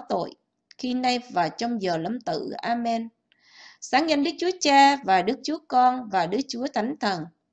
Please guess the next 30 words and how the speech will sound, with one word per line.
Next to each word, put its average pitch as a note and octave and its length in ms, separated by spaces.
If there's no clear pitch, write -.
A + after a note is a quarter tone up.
như D4+ 120
đã G#3 280
có C#4 80
trước E4 320
vô D4 240
cùng F#3 280
và G3 160
bây C4+ 240
giờ F#3+ 380
và F#3+ 160
hằng F3 220
có F#3+ 460
và F3+ 160
đời F3+ 220
đời F3 360
chẳng F3 320
cùng. E3+ 300
Amen. A3 680
Phần A3+ 280
thứ D#4+ 100
năm. C#4 520
Đức - 240
Mẹ A#3 380
đứng C4 320
kề G#3+ 300
thánh C#4+ 220
giá C4+ 340
Đức F4 200
Chúa C4+ 240
Giêsu C#4+ 560